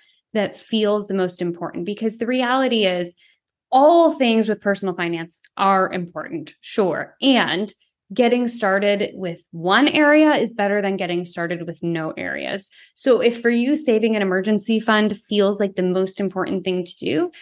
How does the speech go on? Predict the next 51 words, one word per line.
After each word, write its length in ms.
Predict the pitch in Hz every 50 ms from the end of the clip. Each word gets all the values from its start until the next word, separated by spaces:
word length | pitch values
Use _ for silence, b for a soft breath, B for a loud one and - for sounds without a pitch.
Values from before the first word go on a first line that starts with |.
| B B _
then 180 | 277 285 269 262
that's 300 | 254 214 226 240 233 233
what 120 | 311 302
I 120 | 277 240
would 140 | 220 202 190
invite 380 | 185 180 180 170 165 160 156 -
you 180 | 170 170 165
to 200 | 170 - - -
do. 380 | - - 71 69 69 - 175 - _ b b b b b
And 200 | - 208 214 202 208 -
just 380 | - - 269 269 269 285 277
start 300 | - - 285 254 226 -
working 320 | 220 220 214 - 214 202 196
on 180 | 185 180 185
that 240 | 180 165 160 - -
one 260 | - 165 160 160 160 170
thing. 260 | 175 - - 185 190
Just 200 | - 339 330 -
like 140 | 381 330 339
we 100 | 294 277
don't 200 | 269 254 240 -
tell 200 | - - 220 214
our 160 | 202 196 196
clients 480 | - - 180 190 202 180 160 151 - -
to 220 | - - 208 175
just 380 | - - 208 196 - - - -
do 160 | 208 202 190
life 460 | 170 165 156 156 180 214 226 220 226 -
overhauls, 680 | - 196 202 214 208 196 185 175 170 160 - - 202 - B B B B B -
we 80 | 262 254
tell 120 | 254 240
them, 340 | 233 226 220 226 - - - -
"Try 240 | - 320 370 403
one 460 | 403 320 247 196 202 208 233 277 285 277
thing 260 | 262 233 240 269 262
for 180 | 269 247 220
a 80 | 208 196
week 320 | 185 202 247 392 - - - -
and 100 | 254 240
let 140 | 247 240
me 100 | 240 240
know 180 | 240 233 214 220
how 240 | 220 226 214 214 185
it 60 | 190
went 160 | 208 208 -
when 140 | 180 202 196
I 80 | 190 196
see 180 | 196 - 190
you 180 | 185 185 180 170
next 400 | 175 151 175 170 - - - -
week," 320 | - 143 - - - B